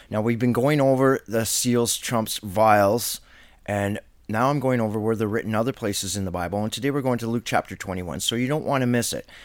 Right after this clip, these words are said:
Now, f-, please first consider your part in the many-membered body of Christ. The Companion Chapel is a registered nonprofit ministry. It's just me out here all by myself,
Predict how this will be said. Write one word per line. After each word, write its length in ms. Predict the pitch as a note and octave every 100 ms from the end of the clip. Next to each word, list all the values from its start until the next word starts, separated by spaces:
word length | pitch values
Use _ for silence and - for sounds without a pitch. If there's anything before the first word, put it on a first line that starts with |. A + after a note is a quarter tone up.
| -
Now, 100 | G2
f-, 220 | G2+ - -
please 320 | - D#3 D3+
first 260 | - C#3+ -
consider 360 | B2 - A#2+ G#2+
your 180 | G#2+
part 380 | G#2 B2+ G#2 F2+ -
in 120 | G#2+
the 40 |
many-membered 460 | A2 A2+ A2 G#2+ G2+
body 260 | G#2 G#2 G2
of 120 | -
Christ. 360 | B2+ G2+ -
The 60 | A2
Companion 380 | - G#2 C3 A#2
Chapel 340 | C3+ G#2+ G2
is 140 | C3+ C3
a 60 |
registered 420 | A2+ G#2+ G#2+ G#2
nonprofit 520 | G2 G2 - F#2+ - -
ministry. 380 | E2+ - E2+
It's 140 | G2 -
just 240 | D3 -
me 140 | C3 A#2+
out 100 | F#2
here 120 | G#2
all 100 | G2+
by 100 | A#2
myself, 540 | A#2 A2 - C#2+ -